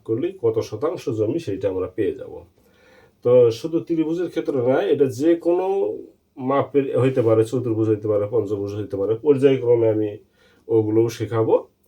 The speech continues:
তবে আমাদেরকে একটা জিনিসই মনে রাখতে হবে, যে কোনো জমি হোক, প্রথমে তার ক্ষেত্রফলটা বের করতে হবে। আর ক্ষেত্রফলটা বের করার পর এই ক্ষেত্রফলকে চারশো পঁয়ত্রিশ দশমিক ছয় দিয়ে ভাগ করলেই আমরা কত শতাংশ জমি, সেটা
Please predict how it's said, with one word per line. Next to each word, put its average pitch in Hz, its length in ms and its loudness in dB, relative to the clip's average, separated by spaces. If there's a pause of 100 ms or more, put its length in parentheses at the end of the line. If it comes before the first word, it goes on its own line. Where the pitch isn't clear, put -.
(360)
তবে 117 160 2
আমাদেরকে 143 420 0
একটা 127 260 0
জিনিসই 135 460 0
মনে 143 280 4
রাখতে 143 340 -2
হবে, 156 400 0
যে 123 280 -4
কোনো 143 300 -2
জমি 123 400 6
হোক, 87 200 -8 (100)
প্রথমে 131 380 -8
তার 131 180 -2
ক্ষেত্রফলটা 120 520 -2
বের 135 200 0
করতে 147 280 -4
হবে। 170 220 -4 (460)
আর 104 180 -2
ক্ষেত্রফলটা 131 600 -4
বের 123 240 -4
করার 131 300 2
পর 202 200 0
এই 131 100 0
ক্ষেত্রফলকে 120 680 -6
চারশো 110 400 -4
পঁয়ত্রিশ 110 420 -6
দশমিক 107 360 -6
ছয় 110 320 -2
দিয়ে 104 200 -4
ভাগ 98 220 -8 (120)
করলেই 247 340 0 (420)
আমরা 104 340 -4
কত 113 200 -4
শতাংশ 131 500 -4
জমি, 147 460 0 (340)
সেটা 98 320 -6